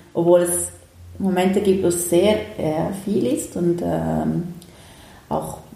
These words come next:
ja, zum Teil physische, schwere Arbeit. Ich putze auch die Zimmer oder die W Cs. Also ich mache zum, ich habe schon Hilfe, aber ich mache auch vieles alleine oder irgendwie alle E-Mails <laughs> antworten.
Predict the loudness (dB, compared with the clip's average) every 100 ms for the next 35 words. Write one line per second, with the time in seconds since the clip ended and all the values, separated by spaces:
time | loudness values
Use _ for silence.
0 | 0 0 2 0 2 2 0 -2 -4 -4
1 | -6 -2 2 4 4 4 4 2 0 -2
2 | 2 4 6 4 4 2 4 4 6 6
3 | 2 -2 -8 -8 -4 -2 -2 -2 -2 -2
4 | -4 -4 0 4 6 6 2 0 0 4
5 | 4 4 2 2 2 0 -4 -4 -2 -2
6 | -2 -2 -2 -6 -6 -6 -6 -12 -8 -6
7 | 0 2 4 2 0 0 0 0 -2 -2
8 | -2 -4 -6 -2 0 0 0 0 2 2
9 | 4 2 0 -8 -18 -20 -20 -20 -20 -20
10 | -20 -10 -2 0 2 2 2 2 2 0
11 | -2 0 0 0 -2 -2 2 2 2 2
12 | 2